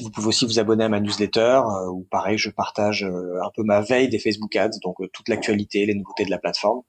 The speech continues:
Et puis, euh, si les gens veulent vraiment aller plus loin, j'ai aussi, euh, deux formations en ligne, euh, qui sont accessibles sur mon site. Il y en a une qui est gratuite, qui permet de,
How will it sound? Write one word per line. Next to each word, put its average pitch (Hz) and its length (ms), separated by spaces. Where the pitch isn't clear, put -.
Et - 200
puis, - 280
euh, 92 240
si - 160
les 98 80
gens 117 160
veulent 98 160
vraiment 104 240
aller 107 140
plus - 160
loin, 123 260
j'ai 113 120
aussi, 120 320
euh, 98 300
deux 107 160
formations 120 520
en - 20
ligne, 110 360
euh, 90 300
qui - 140
sont 92 100
accessibles 107 380
sur 107 160
mon 98 100
site. - 360
Il 104 40
y - 40
en - 20
a 104 40
une 117 100
qui 110 80
est 107 60
gratuite, 123 640
qui 107 100
permet 107 400
de, 95 380